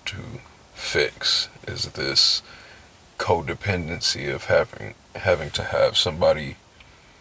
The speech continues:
here to talk to. Um, it's e-, it's easy to say, "Oh, I'm learning self-love,"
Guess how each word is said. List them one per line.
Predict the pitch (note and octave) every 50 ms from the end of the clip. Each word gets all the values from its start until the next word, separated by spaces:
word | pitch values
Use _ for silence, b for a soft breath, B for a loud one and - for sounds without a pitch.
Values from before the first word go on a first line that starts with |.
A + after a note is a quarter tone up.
| B B B - - - - - -
here | - F#2+ F2 D#2+
to | D2 C#2+
talk | - - F2+ E2 C#2 - -
to. | - - - - - - - _ _ - _ _ _ _ _ - - - - - - - - - - - - - - - - - - - - - - - - - -
Um, | - D#2 D2 C2+ B1 A1 G1+ G1+ - - - - - - - - - - - - - - - -
it's | F#2+ - - -
e-, | F#2 F2+
it's | F2 F2+ - - - - - - - - - F#2 - - -
easy | G2 F#2+ F#2 E2+ F2 F2+ F#2
to | F#2 F2
say, | - - F#2 F2 E2+ E2+ E2 D#2
"Oh, | - F2+ F2 D#2+ D#2
I'm | D#2+ D#2+ E2
learning | D#2+ D#2+ D#2 D2+ -
self-love," | - E2+ D#2 - - D#2 D#2+ E2 D#2 C#2+ C#2+ C#2